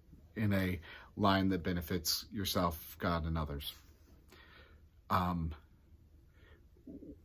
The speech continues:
where do you go to get wisdom? Where do you go? And <laughs> so I hope you have a,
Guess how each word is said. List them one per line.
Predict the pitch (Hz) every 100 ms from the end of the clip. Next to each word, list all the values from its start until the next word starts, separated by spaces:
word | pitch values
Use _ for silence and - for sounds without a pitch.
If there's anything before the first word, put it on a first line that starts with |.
| - - - - - -
where | 113 120 123
do | 110
you | 107 104
go | 110 101
to |
get | 98 90
wisdom? | 92 90 - 76 76 85 - - - - - - - - - - - - - - - -
Where | 104
do | 101
you | 98
go? | 92 76 73 - - - - - - - - - - - - - - - - - 82
And | 85 80 - - - - - - - 110 -
<laughs> | - - - - 107 - - - - -
so | - 117 - - - - - -
I | 120
hope | 123 117
you | 117 110
have | 113 104
a, | 107 92